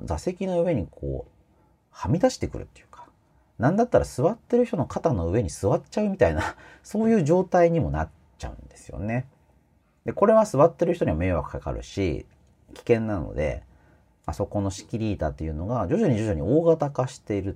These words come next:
ということなんです。で、そうすると、まあ、つまり端っこのあの席でもたれかかるというのは、まあ、そもそもマナー違反だったわけですけれども、もはや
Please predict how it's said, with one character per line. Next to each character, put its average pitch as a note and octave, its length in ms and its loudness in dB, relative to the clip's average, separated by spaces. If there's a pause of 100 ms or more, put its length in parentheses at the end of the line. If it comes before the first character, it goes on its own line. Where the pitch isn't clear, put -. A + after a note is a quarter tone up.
と - 140 -14 (100)
い - 60 -8
う C2 180 -8 (100)
こ C#2 140 -10
と B1+ 240 -10
な - 60 -16
ん - 100 -16
で - 60 -20
す。 - 180 -20 (500)
で、 - 60 -6
そ G3+ 140 -2
う D4 40 -2
す D#4+ 100 -2
る D4 120 -2
と、 - 380 0 (720)
ま D3+ 60 -6
あ、 - 20 -4
つ A3+ 80 -2
ま G#3+ 60 2
り B2+ 60 2
端 C#3+ 260 -2
っ A#3 60 -6 (120)
こ B3 140 2
の A3 140 2
あ G#3 60 0
の A3 120 -4
席 A#3+ 260 -4
で F3 100 0
も E3 140 -2
た F3 140 -2
れ F#3+ 80 -4
か - 120 -6
か G#3+ 120 -2
る E3+ 120 -2
と C#2+ 140 -8
い D#2 80 -4
う E2 100 -4
の B1+ 140 -8
は、 E2 260 -4 (260)
ま D#3 140 6
あ、 - 20 0
そ C#3+ 140 -2
も B3+ 100 4
そ A3+ 120 -4
も F3 60 4
マ D#2 180 0
ナ F2+ 160 0
ー A2 80 0
違 A2 60 -4
反 C2+ 180 -8
だ A#1 80 -10
っ - 20 -12
た - 160 -10
わ C2 160 -6
け C2+ 60 -14
で D2 100 -14
す - 140 -18
け - 80 -16
れ - 80 -16
ど - 100 -12
も、 E2 280 -4 (440)
も A3+ 120 0
は G#3 60 8
や E2+ 220 4